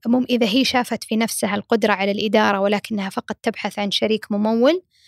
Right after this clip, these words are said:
آه، هذا خ-، هذا أحد الخيارات المطروحة، واللي غالبًا ما يكون، آه، في اتفاق بينها وبين الشريك على الحصص، آه، للب-، لبد-، بداية المشروع. آم، ال-،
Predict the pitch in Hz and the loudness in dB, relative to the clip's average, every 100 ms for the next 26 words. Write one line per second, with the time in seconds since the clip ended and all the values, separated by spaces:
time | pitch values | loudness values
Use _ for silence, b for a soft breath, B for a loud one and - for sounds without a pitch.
0 | b b b 208 202 202 247 240 226 - | b b b -2 -2 2 2 2 0 -4
1 | - 254 240 - 254 233 - 233 233 233 | 2 2 4 2 4 2 2 2 2 0
2 | 226 214 233 277 - 269 233 233 262 269 | -2 -2 2 2 4 2 2 2 4 4
3 | 233 226 233 - 247 233 220 B B B | 2 0 -2 -2 -2 -2 -4 B B B
4 | _ 226 208 - 269 - - 240 208 202 | _ 0 0 0 0 0 0 2 2 2
5 | 226 254 214 220 240 240 - 247 240 330 | 2 2 2 2 2 2 0 2 2 2
6 | 381 - b b b - 208 262 269 214 | 0 -10 b b b 0 4 6 4 2
7 | 202 254 - 240 - - - _ _ - | 0 -2 2 0 0 -8 -14 _ _ -4
8 | 220 208 202 202 208 214 214 190 202 208 | 0 2 2 0 0 0 0 -2 -2 0
9 | 220 196 208 220 226 - 208 196 - 208 | 0 0 0 2 2 2 -2 -2 -2 -2
10 | 202 254 _ b b b 220 208 208 202 | -2 -4 _ b b b 0 4 4 4
11 | 202 202 202 196 196 196 196 196 202 - | 4 2 2 2 2 0 -2 -6 -10 -6
12 | 226 220 208 208 202 202 196 190 196 | 0 0 2 2 2 2 0 0 -4